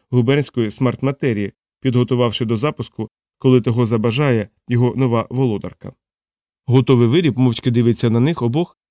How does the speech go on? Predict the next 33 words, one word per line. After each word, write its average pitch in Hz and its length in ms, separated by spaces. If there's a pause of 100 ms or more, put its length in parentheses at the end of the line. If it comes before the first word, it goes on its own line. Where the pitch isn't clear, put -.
(100)
спостерігає, 135 720 (320)
чекає 117 360
на 127 120
ціль. 95 260 (540)
Він 127 160
красивий 135 460
тією 120 360
красою, 120 560 (240)
яку 127 280
нерідко 120 460
має 117 220
холодна 120 400
зброя. 107 440 (320)
Вона 175 220
таки 139 240
вабить 120 340
вас 123 220
доторкнутися 131 720
до 110 120
неї, 107 300 (240)
хоча 131 260
ви 120 100
знаєте, 123 380
що 127 160
можете 117 340
порізатися. 101 760 (600)
«Він 113 200
твій», 95 300 (420)
говорить 110 440
інженер, 104 460 (380)
«не 117 160
Матіків. 104 440 (440)
Твій. 107 300